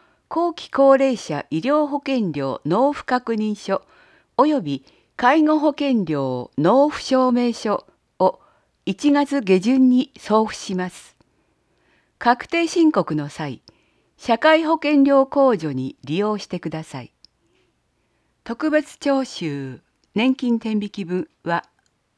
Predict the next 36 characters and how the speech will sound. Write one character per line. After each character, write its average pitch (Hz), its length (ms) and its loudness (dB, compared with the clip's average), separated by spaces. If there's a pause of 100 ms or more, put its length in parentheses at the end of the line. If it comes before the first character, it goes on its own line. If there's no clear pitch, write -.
(160)
日 233 160 0
本 269 300 4
年 294 260 2
金 285 280 2
機 - 140 -10
構 226 260 0
な 175 140 -2
ど 170 100 -6
か 147 180 -8
ら 131 180 -12
送 233 280 -4
付 226 200 -6
さ 208 160 -8
れ 196 120 -4
る 139 220 -8 (380)
公 277 240 2
的 302 280 -2
年 277 240 2
金 185 280 -8
等 196 260 -4
の 135 220 -8 (260)
源 269 320 0
泉 285 280 -2
徴 269 280 -2
収 247 300 -8
票 214 400 -8 (140)
を 202 280 -6
ご 170 160 -4
確 233 280 -6
認 208 200 -4
く 196 140 -8
だ 180 100 -8
さ 165 200 -12
い。 - 120 -14 (880)
な 220 260 0
お、 170 220 -2